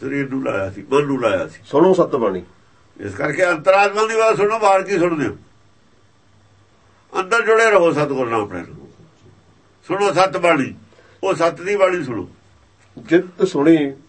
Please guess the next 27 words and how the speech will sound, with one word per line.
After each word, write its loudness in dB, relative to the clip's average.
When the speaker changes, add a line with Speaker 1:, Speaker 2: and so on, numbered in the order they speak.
Speaker 2:
ਮਨ 2
ਤਨ 4
ਹਰਿਆ 2
ਹੋਇਆ।" 4
Speaker 1:
ਜਿਹਦੇ 0
Speaker 2:
ਰਸਨਾ 2
Speaker 1:
ਨਾਲ 4
Speaker 2:
ਰਸ 0
Speaker 1:
ਸੁਣ 2
Speaker 2:
ਬਾਣੀ। 0
Speaker 1:
ਕੇ, 2
ਗੁਰਬਾਣੀ 0
ਸੁਣੋ। 2
ਸੁਣੋ -4
ਸਤ 0
ਬਾਣੀ, 2
ਜਿਤ 0
ਸੁਣ, 2
ਜਿਹਦੇ 0
ਸੁਣਨ -4
ਕਰਕੇ। -2
Speaker 2:
"ਜਿਤ 2
ਸੁਣੀ 0
ਮਨ 2
ਤਨ 4
ਹਰਿਆ 4
ਹੋਇਆ।" 2